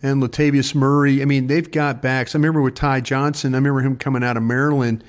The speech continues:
They get a big time kickoff returner, you know, and I mean, legitimate, like, four three two speed. And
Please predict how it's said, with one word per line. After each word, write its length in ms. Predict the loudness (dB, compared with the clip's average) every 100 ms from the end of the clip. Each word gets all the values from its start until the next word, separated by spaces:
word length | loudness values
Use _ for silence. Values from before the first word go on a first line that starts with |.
| -20 -20 _ _
They 100 | -6
get 140 | -2 -2
a 20 |
big 380 | -2 0 -2 0
time 340 | 0 0 0
kickoff 560 | -2 -4 -2 -2 -2 -8
returner, 580 | -8 -2 2 2 -2 -4
you 80 | -4
know, 160 | -2 -2
and 100 | -2
I 60 |
mean, 240 | -2 -2 -2
legitimate, 480 | -4 -2 0 0
like, 180 | -2 -6
four 280 | -4 -2 -2
three 320 | -2 -2 -4
two 240 | -2 -2 -2
speed. 580 | -4 -4 -2 0 0
And 220 | -2 -4